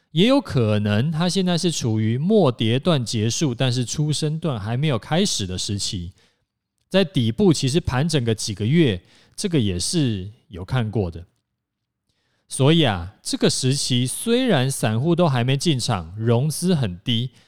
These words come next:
但是盘势也涨得很慢，甚至是可能是，呃，盘整一阵子，突然遇到破底翻，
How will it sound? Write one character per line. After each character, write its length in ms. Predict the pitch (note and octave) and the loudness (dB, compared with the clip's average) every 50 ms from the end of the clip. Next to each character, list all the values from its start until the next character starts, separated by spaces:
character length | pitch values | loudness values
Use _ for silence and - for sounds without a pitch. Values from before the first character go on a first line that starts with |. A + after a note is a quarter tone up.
| _ _ _ _ | _ _ _ _
但 180 | - A3+ G#3+ | 0 2 2
是 340 | F#3+ - - G#3 F3 C#3+ B2+ - _ _ _ _ | 2 2 2 0 0 0 -2 -10 _ _ _ _
盘 300 | - - A#2+ A2 A2+ B2 | -8 -4 -2 0 0 0
势 280 | D3 - - - G3+ D#3 | 0 -2 0 0 0 2
也 180 | C3 A#2+ C3+ | 2 2 2
涨 280 | D3+ - - B2 F#2+ F#2 | 0 0 -2 -2 -2 -2
得 80 | G2 G#2 | -6 -8
很 200 | - - F#2 E2+ | -8 -8 -10 -10
慢， 320 | D#2 F#2 B2 A#2 G2+ E2+ - _ _ _ _ _ _ _ _ | -8 -6 -4 -4 -6 -6 -12 _ _ _ _ _ _ _ _
甚 280 | - - - A#3 G3+ F3+ | -10 0 2 2 2 2
至 180 | E3 F#3 F#3 | 2 2 2
是 120 | D#3+ - F#3 | 2 2 0
可 280 | D3 - - B2+ G#2+ | -2 0 -2 -2 0
能 160 | A2 A2+ A#2 B2+ | 2 0 0 0
是， 260 | B2 F3 E3+ D3+ C3+ _ _ _ _ _ _ _ | 0 0 0 -2 -2 _ _ _ _ _ _ _
呃， 140 | - C3+ B2 | -2 -2 -2
盘 300 | A#2 - B2 B2 D3 F#3+ | -2 0 -2 0 -2 0
整 160 | F3+ - D#3 | 0 0 0
一 120 | B2+ B2+ C#3 | 2 0 0
阵 200 | C#3 F3+ E3+ D3 | 0 0 0 0
子， 160 | A#2+ A#2+ A2+ | -2 -6 -8
突 200 | G2+ - E3 F#3+ | -4 -2 -2 0
然 220 | F#3+ E3+ C3+ C3 | 0 0 0 -2
遇 140 | D#3+ F3 E3+ | 0 0 2
到 160 | D#3 E3 C#3+ | 2 2 2
破 280 | C3+ - - - D#3 B2 | 0 0 -2 0 0 0
底 180 | - A2 F2+ F2+ | 0 -4 -10 -6
翻， 340 | - - A2+ G#2 G#2 G#2+ | -4 -2 -2 -2 -2 -6